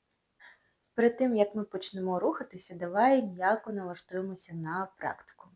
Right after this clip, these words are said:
Займи зручне положення на килимку. У мене зазвичай воно ось так виглядає. Відчуй, як килимок підтримує твоє тіло,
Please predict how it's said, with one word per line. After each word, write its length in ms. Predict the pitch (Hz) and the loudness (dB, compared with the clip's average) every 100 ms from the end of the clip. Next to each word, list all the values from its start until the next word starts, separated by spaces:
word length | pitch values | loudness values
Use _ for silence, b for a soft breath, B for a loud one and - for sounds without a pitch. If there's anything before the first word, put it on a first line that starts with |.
| _ _ _ _ - | _ _ _ _ -2
Займи 540 | 202 208 220 269 285 | 2 4 4 2 2
зручне 460 | 220 190 - - 214 | 0 -4 -6 -4 -4
положення 580 | 190 185 196 185 180 175 | -2 0 0 -2 -8 -6
на 140 | 202 | -8
килимку. 800 | 226 196 180 180 - 160 170 262 - _ B B B B B - | -6 -6 -6 -10 -12 -10 -8 -12 -16 _ B B B B B -8
У 60 | |
мене 320 | 190 202 190 180 | -4 -4 -4 -4
зазвичай 720 | 180 175 175 185 180 180 175 | -6 -8 -8 -4 -2 -2 -4
воно 460 | 165 165 165 165 165 _ _ _ _ - | -8 -6 -6 -8 -12 _ _ _ _ -20
ось 100 | - | -10
так 220 | 135 - | -10 -8
виглядає. 580 | 196 233 220 240 262 294 _ _ _ _ _ _ _ _ _ _ - | -8 -8 -2 0 0 -4 _ _ _ _ _ _ _ _ _ _ -8
Відчуй, 380 | 208 - 254 233 | -4 0 2 4
як 220 | 202 196 | 2 2
килимок 540 | 208 196 196 220 214 | -2 0 0 -2 -4
підтримує 540 | - - 202 208 190 180 | -16 -8 -2 0 0 -4
твоє 400 | 180 - 170 170 | -6 -10 -8 -8
тіло, 760 | - - 165 165 170 175 175 | -10 -10 -6 -4 -6 -8 -14